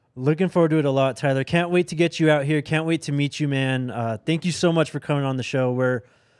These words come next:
we're really excited to have you here. People in the comments are super hyped to have you here also. Uh, we're just really looking forward to it, man.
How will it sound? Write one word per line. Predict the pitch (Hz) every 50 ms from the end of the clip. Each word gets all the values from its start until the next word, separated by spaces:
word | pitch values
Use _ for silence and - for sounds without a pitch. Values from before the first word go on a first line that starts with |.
| _ _ _ _
we're | 151 165
really | 175 202 202 196
excited | 180 - - 180 175 160
to | 160
have | 156 165 160 156
you | 151
here. | 160 156
People | - 170 175 165 170 170 165
in | 151
the | 135
comments | - - 151 143 139 135 135 117 -
are | 135 113
super | - - - 165 160 151 - 151 139
hyped | 117 139 131 131 -
to | - 131
have | 127 127 123 123
you | 123 117
here | 123 127 123 120
also. | 117 117 113 - - 131 120 117 117 117
Uh, | 117 110 110 107
we're | 104 110 135 143
just | 156 143
really | 156 151 143
looking | 135 123 - 127
forward | 110 - 117 110 98
to | 101 98
it, | 92
man. | - 101 101 101